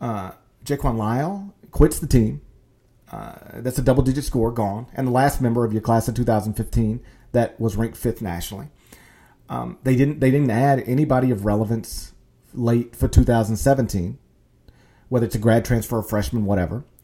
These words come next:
And, uh, the best prospect in, in, in Ohio, class of two thousand eighteen kid, decommitted. And so you go, "Okay, here, this is not good." And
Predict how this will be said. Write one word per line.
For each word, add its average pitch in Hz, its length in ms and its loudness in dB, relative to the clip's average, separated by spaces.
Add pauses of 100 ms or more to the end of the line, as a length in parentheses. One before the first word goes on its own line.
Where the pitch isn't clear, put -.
(560)
And, 170 440 6 (540)
uh, 170 160 -6
the 151 100 -2
best 175 200 4
prospect 170 380 6
in, 156 200 -4 (140)
in, 143 320 0
in 151 100 0
Ohio, 143 600 -2 (100)
class 160 240 0
of 147 60 -2
two 170 100 2
thousand 143 240 2
eighteen 170 340 -2
kid, 101 320 -4 (760)
decommitted. 160 640 2 (760)
And 139 140 -2
so 151 120 -2
you 139 100 2
go, 113 440 0 (300)
"Okay, 101 520 -2 (800)
here, 117 280 -2
this 117 320 -2
is 127 140 -2
not 85 240 -4
good." 92 320 -6 (640)
And 147 520 0